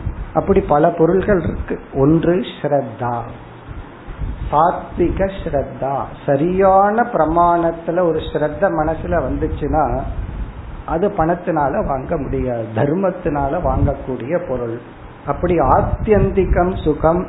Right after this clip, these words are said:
என்றால் இந்த உலகத்திலிருந்து கிடைக்கிற சுகத்துக்கு அப்பாற்பட்ட சுகம்.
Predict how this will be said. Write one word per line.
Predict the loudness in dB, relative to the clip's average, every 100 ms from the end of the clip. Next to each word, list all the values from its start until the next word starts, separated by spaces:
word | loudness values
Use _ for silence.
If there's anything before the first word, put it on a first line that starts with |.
| 0
என்றால் | 2 4 4 4 4 2 0 -4 -4 -4 0
இந்த | 4 6 6 6
உலகத்திலிருந்து | 6 6 6 6 2 2 4 4 6 6 6 6 4 2
கிடைக்கிற | 0 2 0 0 0 0 0
சுகத்துக்கு | 0 2 0 2 -2 -2 -6 -6 -4
அப்பாற்பட்ட | -6 -2 2 2 2 -2 -6 -4 -8 -8
சுகம். | -10 -10 -10